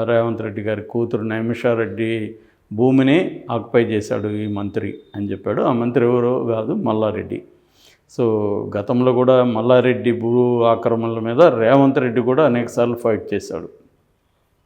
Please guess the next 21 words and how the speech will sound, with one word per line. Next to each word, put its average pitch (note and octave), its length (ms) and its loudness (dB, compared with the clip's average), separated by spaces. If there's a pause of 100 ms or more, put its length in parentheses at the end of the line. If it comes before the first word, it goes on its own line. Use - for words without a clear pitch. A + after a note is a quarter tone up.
(140)
ఆ, A2+ 240 -4 (100)
తను A#2+ 220 2
వచ్చినాక C3 460 0 (640)
రేవ-, B2 480 4
ఆ, A2+ 500 -2
ఇతన్నే C3 320 2
ఫస్ట్ - 360 -2
జైలుకి A#2 360 0
పంపిస్తానని A#2+ 720 -2
కూడా D3 160 4
చెప్పాడు. C3 420 2
ఇప్పుడు B2+ 500 0 (480)
రేవంత్, B2 720 2
రేవంత్ C3 360 4
రెడ్డి B2 200 0
వచ్చాడు B2 360 2
కాబట్టి A#2+ 480 2
సీఎంగా A#2+ 540 0
మల్లారెడ్డిని A#2+ 720 2
జైలుకి A#2+ 320 0
పంపిస్తాడన్న A#2 720 -2